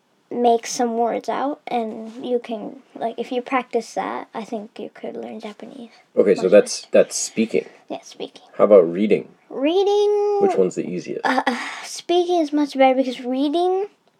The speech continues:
Speaker 1: there's kanji, and if you don't know the kanji, you might not really understand because it's, like, really hard to,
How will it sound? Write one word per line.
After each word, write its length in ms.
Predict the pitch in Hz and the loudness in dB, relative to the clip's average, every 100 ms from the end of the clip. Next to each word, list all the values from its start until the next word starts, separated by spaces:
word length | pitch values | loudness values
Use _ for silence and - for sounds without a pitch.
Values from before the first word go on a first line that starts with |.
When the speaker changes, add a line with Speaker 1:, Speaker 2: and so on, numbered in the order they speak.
| _ | _
Speaker 1:
there's 260 | - 247 240 | -4 -4 -4
kanji, 680 | - 254 262 240 226 240 285 _ - - - - - _ | -6 -2 0 0 -2 -2 -4 _ -20 -20 -20 -20 -20 _
and 680 | - 247 247 240 233 240 - _ _ _ | -2 0 0 -2 -4 -8 -12 _ _ _
if 180 | 247 277 | -6 0
you 60 | |
don't 280 | 269 277 269 | 4 4 2
know 160 | 262 254 | 0 2
the 140 | 247 | 0
kanji, 800 | 247 254 254 240 240 233 254 - - _ - _ | -2 -2 -2 0 -2 -2 -8 -14 -16 _ -20 _
you 120 | 254 | -4
might 220 | 247 262 | 0 2
not 260 | 269 247 - | 0 0 0
really 280 | 247 240 233 | 4 4 4
understand 960 | 233 220 - - 240 247 294 339 370 - | -2 -8 -14 -6 0 0 0 -2 -6 -8
because 440 | - 240 233 226 220 | -8 -8 -2 -2 -2
it's, 340 | 233 226 - | -6 -6 -6
like, 400 | 277 254 - - - - 277 | -4 -4 -6 -16 -20 -18 -16
really 380 | 277 247 240 | -4 4 4
hard 480 | 226 233 233 269 269 _ _ - - _ _ _ | 4 2 2 2 -2 _ _ -20 -20 _ _ _
to, 280 | - 240 - | -6 -4 -4